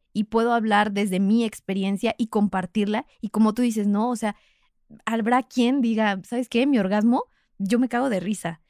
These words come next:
Y a mí se me van las patas o se me entiesa el pie". O sea, hay diferentes.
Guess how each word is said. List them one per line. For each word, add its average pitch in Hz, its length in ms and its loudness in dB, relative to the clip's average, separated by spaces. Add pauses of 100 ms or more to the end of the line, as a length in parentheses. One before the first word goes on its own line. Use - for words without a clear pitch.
(240)
Y 202 340 2
a 208 160 2
mí 262 380 4
se 285 100 -4
me 233 100 0
van 226 160 0
las 254 160 -2
patas 214 400 -2
o 208 100 -4
se 233 120 2
me 214 100 4
entiesa 226 380 0
el 240 100 -2
pie". 208 280 -2
O 190 100 -2
sea, 214 160 -4 (340)
hay 311 160 4
diferentes. 240 840 0